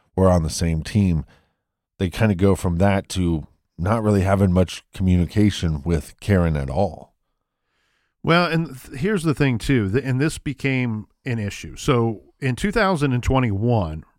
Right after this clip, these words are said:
Speaker 2: remember the Gabby Petito case? This becomes nationwide news.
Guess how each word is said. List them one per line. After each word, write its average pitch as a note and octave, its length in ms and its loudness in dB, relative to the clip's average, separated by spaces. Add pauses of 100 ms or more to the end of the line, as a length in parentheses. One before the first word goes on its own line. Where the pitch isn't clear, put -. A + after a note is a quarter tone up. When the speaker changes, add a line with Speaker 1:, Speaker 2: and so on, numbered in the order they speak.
(280)
Speaker 2:
remember C#3+ 440 -2
the A2+ 300 -8 (280)
Gabby B2 420 -4
Petito G#2 520 -2
case? - 540 -14 (960)
This A#2+ 260 -2
becomes A#2+ 920 -4 (1300)
nationwide A#2+ 1000 2
news. G2 640 -4